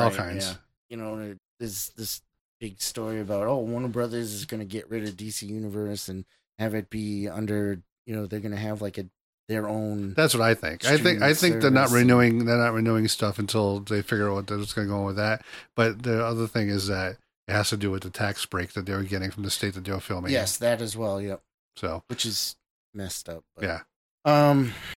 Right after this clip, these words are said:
Speaker 1: and it's also another thing that, that's disappointing about that is I read an article where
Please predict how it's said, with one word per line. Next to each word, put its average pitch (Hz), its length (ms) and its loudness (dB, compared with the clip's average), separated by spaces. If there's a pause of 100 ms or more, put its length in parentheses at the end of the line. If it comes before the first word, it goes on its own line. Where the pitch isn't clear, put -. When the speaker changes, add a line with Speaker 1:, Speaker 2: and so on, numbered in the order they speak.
(200)
Speaker 1:
and 143 140 2
it's - 320 -2
also 131 800 2 (420)
another 127 280 -2
thing 123 200 -4
that, 107 160 -2 (260)
that's 110 260 -6
disappointing 110 640 -6
about 107 300 -4
that 101 180 -4
is 101 260 -6
I 107 120 -6
read 107 240 -4
an 101 120 -6
article 107 600 -8
where 104 480 -4